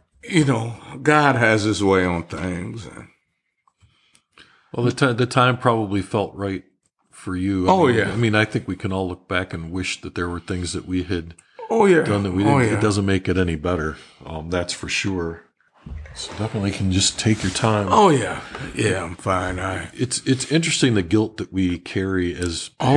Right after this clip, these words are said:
Speaker 2: parents.
Speaker 1: yeah.
Speaker 2: It,
Speaker 1: Oh, yeah.
Speaker 2: it really is. I remember, uh, when I first started working at Consumers Energy, I worked a lot of hours, and, and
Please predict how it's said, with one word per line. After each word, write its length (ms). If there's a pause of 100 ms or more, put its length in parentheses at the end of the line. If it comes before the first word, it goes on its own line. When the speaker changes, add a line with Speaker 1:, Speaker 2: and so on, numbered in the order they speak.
(100)
Speaker 2:
parents. 140
Speaker 1:
yeah. 480 (500)
Speaker 2:
It, 80
Speaker 1:
Oh, 140
yeah. 280
Speaker 2:
it 40
really 260
is. 200
I 80
remember, 600 (580)
uh, 420
when 360
I 100
first 320
started 260
working 320
at 80
Consumers 500
Energy, 360
I 40
worked 220
a 40
lot 200
of 60
hours, 500
and, 280
and 320